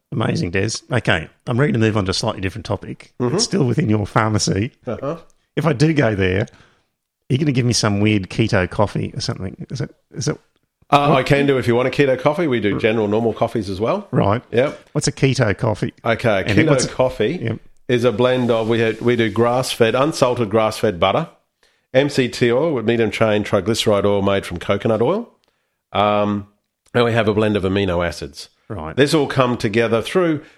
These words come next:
Speaker 2: through Bulletproof is basically where, uh, the idea stemmed from. And I thought, "Hmm, I wouldn't mind trying to make that." This is a fair few years ago.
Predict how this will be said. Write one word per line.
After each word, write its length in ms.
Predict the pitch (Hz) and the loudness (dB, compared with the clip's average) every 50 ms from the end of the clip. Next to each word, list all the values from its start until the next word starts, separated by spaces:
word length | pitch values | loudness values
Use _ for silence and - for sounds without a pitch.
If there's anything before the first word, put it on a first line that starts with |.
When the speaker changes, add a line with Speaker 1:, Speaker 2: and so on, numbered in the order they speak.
| _ _ - | _ _ 0
Speaker 2:
through 240 | - 220 196 127 - | 2 2 2 2 2
Bulletproof 540 | 123 120 127 127 127 - 135 127 127 113 | 2 2 2 0 0 0 2 2 2 0
is 120 | 117 101 82 | -2 0 2
basically 420 | 113 110 110 - - 98 107 104 | 2 2 2 0 -2 -2 -2 0
where, 460 | 98 101 107 104 104 101 98 98 98 | 2 2 2 2 2 2 2 2 2
uh, 280 | 90 95 98 98 95 95 | 2 2 2 2 2 2
the 140 | 90 104 101 | 2 2 2
idea 340 | 101 101 85 98 95 95 90 | 2 2 0 0 0 0 0
stemmed 380 | - - - 107 110 110 104 | -2 -2 0 0 0 0 0
from. 340 | - 120 110 110 110 110 113 | 0 0 0 2 0 -2 -4
And 180 | - 95 101 101 | -4 -4 -4 -4
I 80 | 101 | -4
thought, 360 | 98 - 110 104 101 - - _ | -4 -2 -2 -2 -2 -2 -6 _
"Hmm, 440 | - 160 151 120 101 87 80 76 98 - | -6 -4 -2 -2 -2 -2 -4 -6 -8 -8
I 60 | - | -6
wouldn't 180 | 127 110 87 90 | -6 -4 -2 -2
mind 280 | 90 90 87 85 82 80 - _ _ _ _ _ - | -2 0 0 -2 -4 -6 -10 _ _ _ _ _ -6
trying 300 | - - 113 107 104 98 | 0 2 2 2 2 2
to 60 | 98 | 2
make 220 | 98 98 95 92 - | 0 0 0 0 0
that." 120 | 107 107 | 0 0
This 120 | 110 104 87 | 0 -2 -2
is 40 | |
a 60 | 92 85 | -4 -4
fair 200 | - 107 98 90 | -2 -2 -2 -2
few 140 | - 95 87 | -2 -4 -4
years 260 | 95 101 110 110 104 | -2 -2 -2 -2 -2
ago. 320 | 113 104 113 117 139 147 | -2 -2 0 0 -2 -4